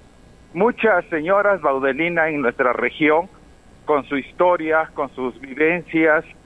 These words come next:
con muchas adversidades, también con logros, pero yo creo que cada quien debe de reconocer, pues ahora sí que a la persona mayor que tiene en su casa, que también le platique cómo es que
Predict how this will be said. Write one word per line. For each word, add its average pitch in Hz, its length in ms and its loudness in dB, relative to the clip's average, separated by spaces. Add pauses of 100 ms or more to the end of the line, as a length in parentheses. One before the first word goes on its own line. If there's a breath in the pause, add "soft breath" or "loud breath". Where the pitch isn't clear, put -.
(380 loud breath)
con 147 200 0
muchas 185 360 -4
adversidades, 160 840 -2
también 151 320 -4
con 147 280 -4
logros, 185 460 0 (1000 loud breath)
pero 175 200 2
yo 196 180 0
creo 226 160 2
que 202 160 -4
cada 202 340 2
quien 196 340 -2
debe 180 540 2 (600 loud breath)
de 143 180 2
reconocer, 147 920 -2 (720 loud breath)
pues 139 260 0
ahora 165 460 2
sí 196 100 -10
que 151 340 -2
a 123 100 2
la 123 160 0
persona 175 600 -2
mayor 151 440 0
que 151 140 -4
tiene 165 300 -2
en 156 120 -8
su 131 140 -6
casa, 151 380 -2 (720 loud breath)
que 143 100 -2
también 190 520 -2
le 277 100 0
platique 226 560 -4
cómo 190 320 0
es 202 100 -4
que 180 280 0